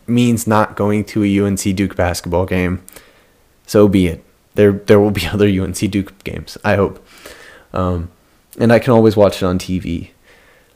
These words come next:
I'm, I'm excited to, to see my friends, to keep them as safe as I can.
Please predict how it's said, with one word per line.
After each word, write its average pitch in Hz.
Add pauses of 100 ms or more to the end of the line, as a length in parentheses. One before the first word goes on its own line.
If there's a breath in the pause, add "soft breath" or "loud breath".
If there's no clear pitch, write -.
(100)
I'm, 117
I'm 113
excited 113
to, 101
to -
see 135
my 110
friends, 110
to 110
keep 117
them 110
as 101
safe -
as 104
I 90
can. 95